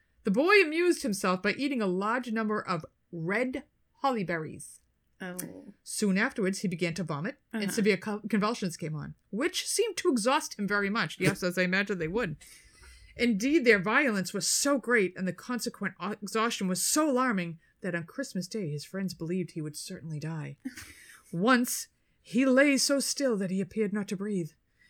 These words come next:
Speaker 1: and on holding a mirror before his mouth,
Speaker 2: <laughs>
Speaker 1: there was no evidence given, no evidence of breath. He was given large amounts of wine to
Speaker 2: Oh.
Speaker 1: the patient believed to have poisoned. Oh, s-,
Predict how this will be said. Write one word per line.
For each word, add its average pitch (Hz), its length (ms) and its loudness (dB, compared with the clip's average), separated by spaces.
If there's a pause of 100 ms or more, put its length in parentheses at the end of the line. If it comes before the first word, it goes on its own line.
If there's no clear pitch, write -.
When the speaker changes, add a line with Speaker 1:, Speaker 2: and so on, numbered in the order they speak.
(100)
Speaker 1:
and 226 160 4
on 233 140 6
holding 269 360 2
a 233 60 4
mirror 226 300 4
before 220 300 2
his 196 180 -2
mouth, 202 340 0 (280)
Speaker 2:
<laughs> - 260 0
Speaker 1:
there 247 160 12
was - 260 0 (340)
no 233 320 4
evidence 220 460 6 (540)
given, 226 480 6 (540)
no 247 280 6
evidence 214 500 6
of 190 220 -4
breath. 185 360 0 (920)
He 254 120 4
was 208 160 4
given 220 340 2
large 240 240 6
amounts 190 320 2
of 156 140 -4
wine 165 500 -4 (480)
to 247 80 6
Speaker 2:
Oh. - 20 6
Speaker 1:
the 196 80 4
patient 214 440 0
believed 208 280 0
to 202 120 0
have 175 180 -2
poisoned. 185 640 -2 (320)
Oh, 214 120 2
s-, - 180 -10